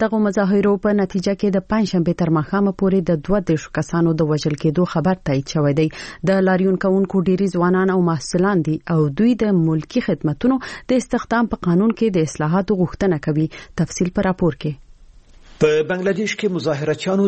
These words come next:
Speaker 2: د پنجشنبې تر ماښامه تاوتریخوالو ته دوام ورکړ. دوی د پولیسو لور ته پلاستیکي مرمۍ او تیږې غورځولې. د یو بل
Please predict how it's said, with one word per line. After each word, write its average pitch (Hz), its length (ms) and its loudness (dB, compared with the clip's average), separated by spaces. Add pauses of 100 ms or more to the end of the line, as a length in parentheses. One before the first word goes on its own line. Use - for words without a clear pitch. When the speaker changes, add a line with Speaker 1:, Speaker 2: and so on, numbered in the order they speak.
Speaker 2:
د 160 140 0
پنجشنبې 135 500 0 (120)
تر 127 180 -2
ماښامه 165 680 0
تاوتریخوالو 120 680 -2 (100)
ته 113 160 -2
دوام 113 340 0
ورکړ. 101 340 -10 (500)
دوی 160 160 4
د 156 160 2
پولیسو 156 400 -2
لور 151 260 2
ته 143 160 -2
پلاستیکي 131 560 -4
مرمۍ 131 400 0
او 202 100 2 (160)
تیږې 208 320 -4
غورځولې. 110 500 -8 (540)
د 180 80 4
یو 208 160 2
بل 233 100 0